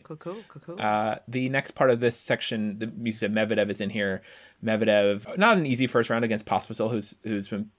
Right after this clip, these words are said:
Speaker 2: playing pretty well as game person to disrupt draws. Had a few big early round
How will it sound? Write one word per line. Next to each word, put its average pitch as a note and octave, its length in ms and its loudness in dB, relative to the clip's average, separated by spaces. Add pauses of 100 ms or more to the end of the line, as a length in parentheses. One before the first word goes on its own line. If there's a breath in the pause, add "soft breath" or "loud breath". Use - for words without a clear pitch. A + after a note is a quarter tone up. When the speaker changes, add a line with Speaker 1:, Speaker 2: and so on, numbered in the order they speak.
(220)
Speaker 2:
playing G2+ 180 -4
pretty F#3+ 140 -4
well G3 100 2
as - 160 -8 (100)
game F2+ 380 -4
person F2+ 500 -10 (140)
to - 100 -10
disrupt - 400 -10
draws. G#2+ 520 -2 (100)
Had G#2 160 -10
a - 40 -16
few G2+ 280 -6 (100)
big G2 300 -4
early F#2+ 240 -2
round F#2 240 -6